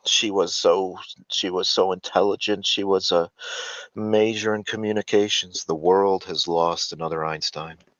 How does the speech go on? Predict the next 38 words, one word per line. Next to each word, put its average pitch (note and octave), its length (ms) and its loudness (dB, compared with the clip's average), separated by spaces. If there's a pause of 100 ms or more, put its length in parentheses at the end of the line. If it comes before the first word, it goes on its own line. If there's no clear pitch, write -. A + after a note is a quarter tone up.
(160)
I - 100 -20
tell D#2+ 220 2
you. D#2+ 140 -6 (720)
Who F#2 80 0
knows F2+ 400 2
what E2 160 -2
we D#2 100 -4
lost? D#2+ 540 -2 (1400)
She - 140 0
was E2+ 160 -2
majoring F#2+ 600 0
in F2 60 -8
communications. F#2 920 -2
I F2+ 80 4
don't G2+ 100 6
know F2+ 60 2
how E2 140 4
that D2+ 200 -2
happened. - 460 -10
Drugs? F#2 500 2 (260)
Could F2 180 -6
be. D2+ 240 -6 (720)
I D2+ 100 2
don't D2 80 0
know. C#2 160 -6 (500)
I C#2+ 120 -2
mean, C#2 260 -4 (600)
you D#2+ 100 2
know, A#1+ 80 -4
I D2 80 -6
mean, C#2 160 -4
that's C#2 300 0
usually F2 320 0
the C#2 100 -2
go-to C#2+ 380 -2
thing. D#2 280 -2
We E2+ 120 0
know G2+ 580 2